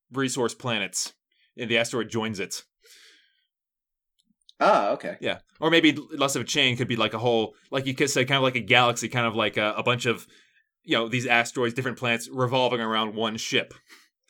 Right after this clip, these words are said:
Speaker 2: Okay.
Speaker 1: And
Speaker 2: what if the s-, ship's engine kind of functions as the sun then?
Speaker 1: Yeah, yeah, okay, something like that. And in order to defeat Killy, they fly into the sun.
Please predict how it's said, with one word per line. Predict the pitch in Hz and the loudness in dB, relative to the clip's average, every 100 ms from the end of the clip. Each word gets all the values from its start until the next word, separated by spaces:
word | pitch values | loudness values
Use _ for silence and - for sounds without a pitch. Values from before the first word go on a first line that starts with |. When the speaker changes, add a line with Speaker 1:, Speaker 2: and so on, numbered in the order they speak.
| _ _ _ _ _ _ _ _ _ _ 151 | _ _ _ _ _ _ _ _ _ _ -8
Speaker 2:
Okay. | 185 101 175 | -2 4 4
Speaker 1:
And | 165 - | 4 -2
Speaker 2:
what | - 135 196 | -2 2 2
if | - - _ | 0 -12 _
the | - 143 135 123 | -8 -4 -2 -2
s-, | 120 - - - - | -8 -8 -8 -8 -10
ship's | - 160 139 - - | -6 -2 -2 -2 0
engine | 131 135 117 104 101 | 0 2 0 -2 -4
kind | 120 110 | -6 -8
of | 104 | -6
functions | 120 107 110 104 | -6 -6 -8 -8
as | 101 - | -10 -10
the | 90 | -8
sun | - 131 117 90 82 | -6 -4 -4 -4 -6
then? | - 85 - - | -8 -8 -12 -4
Speaker 1:
Yeah, | 220 160 - _ - | -2 -2 -4 _ -4
yeah, | 185 196 | 0 0
okay, | 147 120 | 0 -4
something | 147 139 | -8 -8
like | 131 131 | -6 -2
that. | 135 - - - _ _ _ - | -4 -4 -14 -18 _ _ _ -4
And | 156 | -2
in | 165 | 0
order | 170 190 170 | 2 4 2
to | - | -2
defeat | 151 156 202 - _ - - | -6 -4 -6 -8 _ -20 -20
Killy, | - 180 160 135 131 _ | -4 -2 0 0 -4 _
they | 139 151 | -2 -2
fly | - 170 165 151 | 0 2 4 4
into | 160 165 143 165 147 | 2 -2 0 2 2
the | 127 | 2
sun. | 151 147 123 98 | 2 2 0 -4